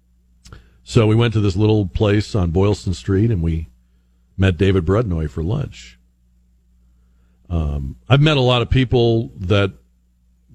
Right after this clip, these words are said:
you would have heard of before. You've heard me meet some of them on the radio. I, I, there's never been anything more intimidating to me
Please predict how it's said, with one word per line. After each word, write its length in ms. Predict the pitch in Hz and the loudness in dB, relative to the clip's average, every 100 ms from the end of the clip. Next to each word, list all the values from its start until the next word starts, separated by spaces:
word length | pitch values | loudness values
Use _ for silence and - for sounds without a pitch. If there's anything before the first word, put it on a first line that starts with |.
| 113 | -16
you 220 | 113 104 107 | -2 2 2
would 140 | 107 | 2
have 100 | 92 | 0
heard 200 | 110 110 | 0 2
of 220 | 104 95 | 0 -2
before. 520 | 92 - 104 107 117 120 120 | -4 -2 0 0 -2 -6 -10
You've 200 | 95 92 76 - - | -4 -4 -4 -16 -12
heard 300 | 95 104 95 | -2 0 0
me 120 | 98 98 | 0 0
meet 220 | 101 101 | 0 0
some 200 | 117 107 | 0 0
of 80 | 101 | 0
them 120 | 98 | 0
on 100 | 98 | 0
the 80 | 92 | 2
radio. 440 | 113 120 87 85 - - _ 101 | 2 0 0 -2 -6 -20 _ -4
I, 280 | 107 120 | -2 -2
I, 40 | 113 | -4
there's 240 | 113 117 101 | 0 0 2
never 280 | 123 139 127 | 2 2 0
been 500 | 110 107 101 101 - | 0 -2 -2 -6 -2
anything 560 | 110 117 107 117 101 | 0 2 2 0 0
more 300 | 98 113 131 | 2 2 2
intimidating 680 | 107 95 120 110 95 90 90 | 0 0 0 0 0 0 0
to 60 | 90 | -2
me 400 | 87 85 82 | 0 0 -2